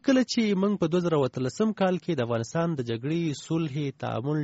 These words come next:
ډیپلوماسۍ، اقتصاد خبره کوو، نو موږ د روسانو له حضوره د هغوی له نفوذه سترګې نشو پټولی. د ب-، کله چې انتخابات کېدل په امریکا کې او له انتخابات وروسته که تاسو د ټرمپ خبره واورئ، نو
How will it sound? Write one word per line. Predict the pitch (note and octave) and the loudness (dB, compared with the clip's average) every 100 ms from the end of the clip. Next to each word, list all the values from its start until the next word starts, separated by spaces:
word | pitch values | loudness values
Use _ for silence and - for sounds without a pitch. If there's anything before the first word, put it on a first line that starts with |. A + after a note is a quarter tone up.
| C3+ | -4
ډیپلوماسۍ، | A#2 A#2 G#2+ A2 D3+ D3+ | -6 -4 -4 -4 -4 -4
اقتصاد | A#2+ - G2+ D3+ D#3 | -6 -8 -6 -2 -2
خبره | - C3 C3 A2+ | -4 -4 -4 -4
کوو، | F3+ G#3+ | -2 0
نو | G#3+ G#3+ G3+ | 2 0 2
موږ | D#3+ G#3 G#3 F3 | 2 2 2 0
د | B2+ | -2
روسانو | A#2 - F3 F3 E3+ D#3 | -4 -4 -2 -2 -2 -2
له | A2+ | -4
حضوره | G#2+ A2 D#3 F3 E3 | -4 -4 -2 -2 -2
د | C3+ A2+ | -4 -4
هغوی | C3 D3 | -4 -4
له | C3 | -6
نفوذه | A2+ E3 D3 | -6 -4 -4
سترګې | - D3+ F3 | -6 -4 -4
نشو | G3+ D#3 | -4 -4
پټولی. | B2+ A2 G2 - - - - D3 | -2 0 -2 -6 -20 -20 -4 2
د | F3 F3+ | 6 6
ب-، | E3 D#3+ F3 F3 D#3+ D#3+ - | 2 2 2 2 0 -2 0
کله | F#3+ | 2
چې | G3 | 2
انتخابات | F3 - E3+ F#3+ F#3+ | -2 0 4 4 4
کېدل | G3 F#3+ F#3+ | 2 0 2
په | F#3+ | 2
امریکا | F#3+ F#3+ G3 | 2 0 -2
کې | - F#3+ | 0 0
او | E3 | 2
له | C#3+ | 0
انتخابات | C#3 - D3 E3 E3 | -2 -2 0 0 0
وروسته | F3+ E3+ | -2 -4
که | D3 | -6
تاسو | C3+ D3+ C#3+ | -4 -4 -4
د | C#3 | -4
ټرمپ | F3 F3 | -2 0
خبره | E3+ D#3+ D#3+ | 0 0 2
واورئ، | F3 F#3 F#3 | 2 2 0
نو | E3+ | -2